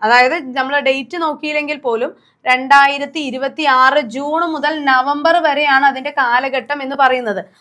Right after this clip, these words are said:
അപ്പൊ ഈ വിവിധ തീയതികളിലായി അത് അവസാനിക്കും. ഇതിന്റെ തൊട്ടടുത്ത ലി-, ദിവസം തന്നെ പുതിയ റാങ്ക് ലിസ്റ്റ് നിലവിൽ വരും എന്നുള്ളതാണ് പറയപ്പെടുന്നത്.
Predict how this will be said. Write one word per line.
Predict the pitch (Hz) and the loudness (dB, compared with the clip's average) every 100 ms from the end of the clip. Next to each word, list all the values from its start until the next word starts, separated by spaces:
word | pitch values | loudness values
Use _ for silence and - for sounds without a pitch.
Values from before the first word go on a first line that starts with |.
| - | -8
അപ്പൊ | - | 0
ഈ | 339 | 0
വിവിധ | 285 277 311 | 0 0 2
തീയതികളിലായി | 370 311 277 277 320 339 320 277 285 | 2 2 2 2 4 2 4 4 4
അത് | 302 247 | 2 2
അവസാനിക്കും. | 247 220 220 262 240 208 262 381 _ - | 4 2 4 4 4 0 -4 -6 _ -6
ഇതിന്റെ | 302 339 | 0 2
തൊട്ടടുത്ത | 359 349 320 - 370 330 320 339 | 4 4 4 4 4 4 4 2
ലി-, | 294 262 | 2 -4
ദിവസം | 220 240 240 269 269 247 | 0 2 2 0 0 2
തന്നെ | 294 262 | 2 0
പുതിയ | 285 240 294 | -2 4 6
റാങ്ക് | 285 233 233 240 | 6 4 2 -2
ലിസ്റ്റ് | 233 - 415 | -2 0 0
നിലവിൽ | 254 220 214 302 | 0 0 0 0
വരും | 240 220 262 | 0 0 -2
എന്നുള്ളതാണ് | 233 226 202 196 202 349 | -6 -4 2 2 4 6
പറയപ്പെടുന്നത്. | 403 320 262 240 208 180 | 6 4 2 0 -2 -4